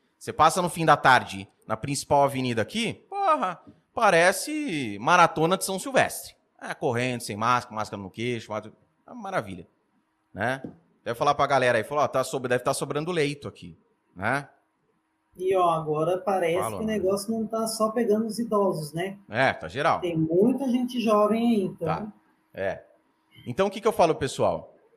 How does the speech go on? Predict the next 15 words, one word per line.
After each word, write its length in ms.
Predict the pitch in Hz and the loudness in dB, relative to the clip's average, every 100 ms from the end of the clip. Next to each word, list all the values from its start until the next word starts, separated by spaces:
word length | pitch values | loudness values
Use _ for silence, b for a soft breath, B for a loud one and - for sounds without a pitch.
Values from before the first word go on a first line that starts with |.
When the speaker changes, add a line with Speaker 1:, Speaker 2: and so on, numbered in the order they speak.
| _ | _
Speaker 1:
Nesse 320 | 139 220 254 | -4 -2 -2
momento, 580 | 175 165 131 156 - 85 - _ _ _ _ - | -2 0 0 -2 -6 -14 -18 _ _ _ _ -4
nesse 260 | 160 175 | -4 -2
momento, 540 | 127 104 120 120 - 85 _ _ _ | -4 -2 -2 -4 -10 -20 _ _ _
o 100 | - | -16
fato 320 | 104 135 131 131 | -2 0 2 -2
de 120 | 131 | -6
se 140 | - | -4
interessar 680 | 135 143 131 127 - 143 143 | -4 -2 -2 -2 2 4 4
pelo 180 | 143 127 | 2 -6
cliente, 340 | - 117 123 | -4 -4 -4
pelo 200 | - 127 | -6 -6
negócio 400 | 123 117 117 113 | -4 0 0 0
do 80 | 117 | -8
cliente. 500 | 113 110 98 87 - | -6 -6 -6 -8 -14